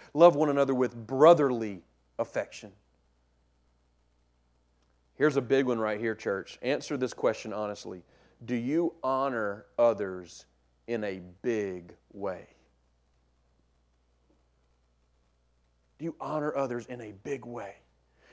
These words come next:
Do you find ways to build up people in the body of Christ, to esteem them, to love them, to care for them, that they feel loved, that they feel esteemed, that they feel cared for?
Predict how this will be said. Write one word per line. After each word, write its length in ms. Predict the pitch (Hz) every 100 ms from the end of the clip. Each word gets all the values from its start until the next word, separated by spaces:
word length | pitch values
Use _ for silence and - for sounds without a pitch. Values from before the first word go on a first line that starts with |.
| -
Do 120 | 135
you 180 | 214 254
find 760 | - - 233 233 208 180 143
ways 640 | 135 185 170 135 107 98 - - _ _ _ _
to 100 | 180
build 540 | 147 120 202 233 226 -
up 360 | 208 - - -
people 520 | 240 170 180 156 - -
in 120 | 190
the 100 | 185
body 280 | 147 190 180
of 100 | 156
Christ, 640 | - 202 185 127 - - - _ _ _ _ _
to 160 | - 196
esteem 560 | 175 - - 254 262 202
them, 400 | 160 123 101 - -
to 120 | -
love 440 | 202 196 247 254 165
them, 200 | 190 160
to 40 |
care 380 | 156 - 262 254
for 120 | -
them, 220 | 190 180 - -
that 200 | 185 156
they 200 | 214 254
feel 460 | - 285 311 285 208
loved, 280 | 175 151
that 100 | 185
they 140 | 180 220
feel 380 | - 294 302 254
esteemed, 480 | - - 185 160
that 100 | 170
they 100 | 208
feel 360 | 190 - 320 285
cared 580 | - - - 302 294 214
for? 540 | - 240 180 113 87